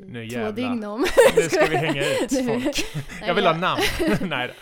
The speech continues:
Speaker 2: Nej, men jag hade klarat kvalgränsen på V M.
Speaker 1: Mm.
Speaker 2: Eh, så att jag hoppade
Speaker 1: Vad var kvalgränsen?
Speaker 2: Sex och sjuttio.
Speaker 1: Sex och sjuttio.
Speaker 2: Mm, så det hoppade jag på V M,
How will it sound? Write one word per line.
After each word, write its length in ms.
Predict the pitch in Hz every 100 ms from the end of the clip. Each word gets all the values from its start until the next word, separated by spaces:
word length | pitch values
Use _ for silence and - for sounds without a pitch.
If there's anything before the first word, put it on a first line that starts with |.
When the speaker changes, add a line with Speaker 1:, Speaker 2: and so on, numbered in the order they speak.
| - 156
Speaker 2:
Nej, 140 | -
men 100 | 226
jag 100 | 240
hade 180 | 269 262
klarat 280 | 277 220 214
kvalgränsen 600 | 214 208 196 185 202 185
på 380 | - 196 190 190
V 260 | 190 208 202
M. 240 | - 185 _ _ 127
Speaker 1:
Mm. 240 | 127 139
Speaker 2:
Eh, 580 | - - - - 196 208
så 140 | -
att 100 | 185
jag 80 | 190
hoppade 320 | 190 - -
Speaker 1:
Vad 120 | 143 156
var 160 | 170
kvalgränsen? 480 | - 156 117 101 -
Speaker 2:
Sex 220 | - 220
och 60 | 220
sjuttio. 300 | 190 - - _ _
Speaker 1:
Sex 320 | - 127 -
och 60 |
sjuttio. 280 | 120 - -
Speaker 2:
Mm, 420 | 208 196 190 - -
så 180 | - 190
det 120 | 190
hoppade 260 | 185 202
jag 120 | - -
på 100 | 190
V 160 | 190
M, 180 | 196